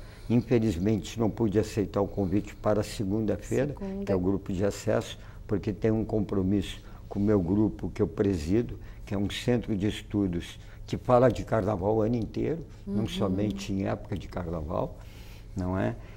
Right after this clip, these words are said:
Speaker 1: E nós estaremos em Passo Fundo, julgando o carnaval de lá. Mas te, eu te digo assim: é, infelizmente, é, nos últimos anos,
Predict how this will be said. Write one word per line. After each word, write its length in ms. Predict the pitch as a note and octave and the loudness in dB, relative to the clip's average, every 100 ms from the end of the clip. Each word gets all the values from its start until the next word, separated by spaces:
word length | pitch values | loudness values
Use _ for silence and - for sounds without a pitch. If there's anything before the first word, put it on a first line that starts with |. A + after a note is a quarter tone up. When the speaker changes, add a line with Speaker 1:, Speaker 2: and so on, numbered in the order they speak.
| - | -10
Speaker 1:
E 220 | - G#2 G#2 | 0 2 6
nós 200 | A2 A2 | 4 4
estaremos 540 | - G#2+ A2 G#2+ F2+ | 4 6 6 6 4
em 100 | G2+ | 2
Passo 400 | F#2+ G#2 G#2+ - | 0 -2 -2 -6
Fundo, 460 | A#2+ - B2 C#3+ G2+ F2 | -6 2 4 4 4 2
julgando 420 | F2+ F2 G2+ F#2+ | 0 0 2 0
o 40 | |
carnaval 520 | - F#2 F#2 F2+ F2+ F#2 | 0 0 0 0 2 2
de 140 | G2+ | 4
lá. 260 | G2 G#2+ B2 - - - - - | 6 4 2 -10 -14 -14 -12 2
Mas 180 | A#2+ C#3+ | 6 6
te, 180 | - D#3 | 6 4
eu 180 | D3 C#3 | 6 4
te 140 | C3 D3 | 4 6
digo 240 | C#3 C#3+ | 6 8
assim: 380 | C#3 - G2+ F2 - - - - | 6 4 0 0 -4 -12 -14 0
é, 160 | B2+ - D#3+ G#3 G3+ D#3 C#3+ | 0 6 8 8 8 8 8
infelizmente, 680 | G#2+ G#2 B2 D#3+ C3+ - G2+ F#2+ F2+ | 8 6 8 8 6 0 -2 -2 -2
é, 200 | F#2 F#2+ G2+ | -4 -2 0
nos 240 | G#2+ F#2+ | 2 4
últimos 580 | C3 D3+ A#2 G#2 F2 F#2+ | 4 2 0 0 0 2
anos, 500 | B2+ G#2+ E2+ - | 4 4 0 -6